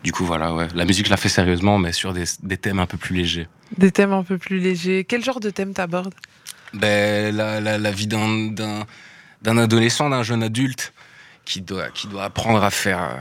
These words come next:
Speaker 1: tu vois, à, à faire les, faire les choses, quoi. Tu vois, donc j'évoque la flemme, le travail, ma place à l'école, ma place dans la société plus, plus globalement, tu vois. Euh, ouais, tous, tous ces trucs, toutes ces questions-là qu'on se pose, quoi, quand on est jeune, tu
Speaker 2: Mhm.
Speaker 1: vois.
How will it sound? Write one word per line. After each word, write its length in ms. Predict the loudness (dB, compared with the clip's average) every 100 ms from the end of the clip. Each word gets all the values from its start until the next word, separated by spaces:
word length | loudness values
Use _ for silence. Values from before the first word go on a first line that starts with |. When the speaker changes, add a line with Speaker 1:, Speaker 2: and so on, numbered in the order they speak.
| -12
Speaker 1:
tu 160 | -12 -10
vois, 140 | -8 -10 -14 -20 -20 -10
à, 340 | -8 -8 -10 -14 -18 -20 -12
à 60 | -6
faire 220 | -2 0
les, 160 | 0 0
faire 200 | 0 2
les 80 |
choses, 320 | 4 6 6 4
quoi. 200 | -2 -2 -6 -16 -20 -20 -18 -14
Tu 100 | -6
vois, 140 | -4
donc 160 | -2 -2
j'évoque 320 | -2 -4 -2
la 100 | 0
flemme, 540 | 2 4 6 6 2 0
le 140 | -2
travail, 560 | -4 -2 0 0 0 -4 -12 -16 -8
ma 100 | -6
place 240 | -4 -2
à 60 | -2
l'école, 400 | 0 0 0 -2 -4
ma 140 | -2
place 160 | 0 0
dans 100 | 0
la 80 | 0
société 460 | -2 -6 -4 -6
plus, 400 | -4 -2 0 -2
plus 180 | -4 -6
globalement, 480 | -4 -2 -2 2 2
tu 160 | 2
vois. 220 | 0 -2 -4 -16 -20 -20 -20 -10 -2
Euh, 960 | 2 4 6 4 2 0 -2 -2 -4
ouais, 160 | -2 -4
tous, 240 | -4 -8 -6
tous 100 | -6
ces 120 | -6
trucs, 200 | -6 -8
toutes 160 | -8
ces 100 | -4
questions-là 360 | -4 -2 -2 -2
qu'on 120 | -4
se 80 | -4
pose, 200 | -2 -4
quoi, 180 | -4 -8
quand 140 | -6
on 80 | -4
est 120 | -2
jeune, 220 | 2 2 2
tu 60 |
Speaker 2:
Mhm. 60 |
Speaker 1:
vois. 120 | -2